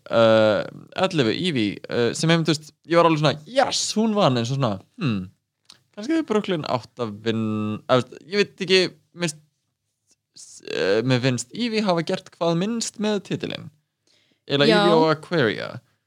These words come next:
Speaker 2: Já, ég er með, sko,
Speaker 1: En
Speaker 2: Ak-
Speaker 1: það er kannski bara svolítið svona
Speaker 2: Ég veit ekki alveg hvað, Aquaria var mjög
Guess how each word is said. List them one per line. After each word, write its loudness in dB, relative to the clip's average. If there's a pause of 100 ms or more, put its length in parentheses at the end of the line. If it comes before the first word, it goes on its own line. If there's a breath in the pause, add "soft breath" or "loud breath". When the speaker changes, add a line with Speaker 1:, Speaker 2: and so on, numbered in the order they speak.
(680)
Speaker 2:
Já, 4
ég 6
er 6
með, 4
sko, 4 (540)
Speaker 1:
En -2
Speaker 2:
Ak- 2
Speaker 1:
það 6
er -2
kannski -4
bara 0
svolítið 0
svona -2 (180)
Speaker 2:
Ég 4
veit 2
ekki 0
alveg 2
hvað, 2 (120)
Aquaria 6
var 4
mjög 4